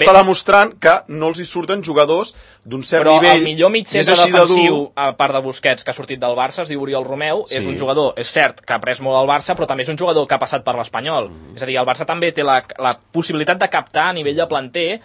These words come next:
Speaker 2: molt més forta que l'Espanyol. Jo crec que és a dir, i,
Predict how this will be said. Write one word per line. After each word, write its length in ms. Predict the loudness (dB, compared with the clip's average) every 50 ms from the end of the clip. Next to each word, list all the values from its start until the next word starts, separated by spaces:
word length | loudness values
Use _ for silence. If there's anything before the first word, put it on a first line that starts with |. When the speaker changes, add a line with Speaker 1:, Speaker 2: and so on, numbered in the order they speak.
| _ _ _
Speaker 2:
molt 160 | -8 -6 -6
més 140 | -6 -6 -4
forta 280 | -4 -4 -2 -2 -4 -4
que 80 | -4
l'Espanyol. 560 | -4 -4 -4 -6 -8 -10 -8 -8 -10 -10 -12 -14 _ _ _ _
Jo 100 | -10 -6
crec 200 | -4 -4 -4 -2
que 160 | -2 -2 -4 -4 _ _ -20 -20 -20 _ _ _ _ _
és 140 | -8 -6 -6
a 60 | -6
dir, 160 | -6 -6 -8 -10
i, 100 | -12 -14